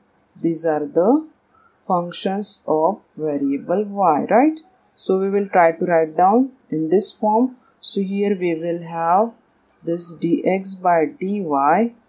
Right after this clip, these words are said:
right? So this is, we have y x, x y,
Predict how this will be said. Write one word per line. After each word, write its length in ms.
right? 400
So 260
this 400
is, 260
we 200
have 200
y 580
x, 400
x 320
y, 180